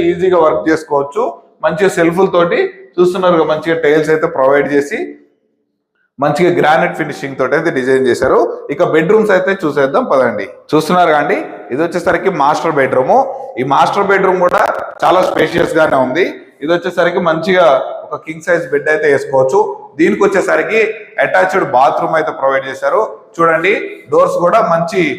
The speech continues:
ప్రీమియం క్వాలిటీతో మంచి డోర్స్ అయితే యూజ్ చేశారు.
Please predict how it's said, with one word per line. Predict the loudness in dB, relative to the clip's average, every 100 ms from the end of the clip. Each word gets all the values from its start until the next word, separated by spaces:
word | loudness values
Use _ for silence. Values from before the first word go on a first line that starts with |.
| -10 -18 -4
ప్రీమియం | -2 0 0 2
క్వాలిటీతో | 2 2 0 0 0 -2 -12 -6 -4
మంచి | -4 0 0 0 2
డోర్స్ | 2 4 2
అయితే | 0 0
యూజ్ | 0 -2
చేశారు. | 0 2 2